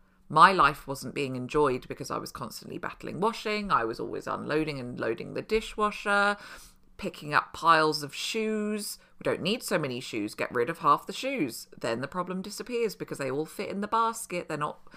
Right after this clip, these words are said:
lurking outside. I mean, I yelled at my husband the other day. I was like, "For God's sake, you have five pairs of trainers. Who needs five pairs of trainers? These are all running trainers.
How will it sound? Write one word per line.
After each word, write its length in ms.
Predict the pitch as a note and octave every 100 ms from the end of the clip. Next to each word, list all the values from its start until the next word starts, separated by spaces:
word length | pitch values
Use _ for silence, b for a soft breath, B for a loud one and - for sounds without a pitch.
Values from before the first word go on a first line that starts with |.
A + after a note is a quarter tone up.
| B B
lurking 480 | D3+ D#3+ F3 F#3+ F#3
outside. 400 | F#3 - G#3 F3
I 60 |
mean, 180 | D#3+ D#3+
I 120 | D#3+
yelled 340 | D#3+ F3 F3 D#3+
at 60 |
my 100 | D#3+
husband 400 | D#3 D#3+ - D3+
the 60 | D3+
other 120 | D3+
day. 100 | D#3
I 60 | F#3
was 100 | E3
like, 120 | D#3
"For 80 | E3
God's 340 | - G#3 G#3
sake, 300 | - F3+ -
you 80 | D#3
have 260 | D#3 D3 - B B
five 460 | - F3 F3 F3 -
pairs 320 | E3 D#3 D3
of 80 | -
trainers. 560 | F3+ E3+ D3 G2 - b -
Who 180 | G#3
needs 240 | A3+ G#3 -
five 300 | F#3 F3 F3
pairs 240 | E3+ D#3+
of 80 | -
trainers? 400 | - F#3+ C3 -
These 160 | F#3+ A#3+
are 40 |
all 120 | B3+
running 360 | F3+ E3 D3+ A2
trainers. 540 | A#2 A2 C2 G1+ -